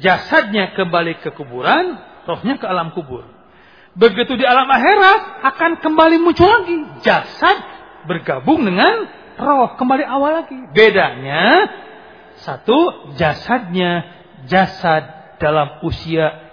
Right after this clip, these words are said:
yang muda, abkaro, remaja. Jadi kalau ketika, ketika kita mati usia enam puluh lima tahun, dibangkit di alam mahsyar usia remaja. Yang anak-anak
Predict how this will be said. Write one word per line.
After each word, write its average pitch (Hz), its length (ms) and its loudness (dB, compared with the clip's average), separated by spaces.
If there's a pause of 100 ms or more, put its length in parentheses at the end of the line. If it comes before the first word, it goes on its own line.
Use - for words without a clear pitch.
(100)
yang 147 300 -6
muda, 139 580 -6
abkaro, 147 1200 -2
remaja. 135 420 -12 (1700)
Jadi 143 320 -14
kalau 143 320 -8
ketika, 143 400 -10
ketika 143 340 -8
kita 139 180 -4 (120)
mati 240 640 0
usia 175 340 -2 (320)
enam 180 220 0
puluh 170 160 -6
lima 156 100 0
tahun, 175 380 4 (580)
dibangkit 254 600 0
di 214 80 0
alam 165 240 0
mahsyar 302 560 -2
usia 254 260 -4
remaja. 240 540 -4 (840)
Yang 190 240 0
anak-anak 180 540 -2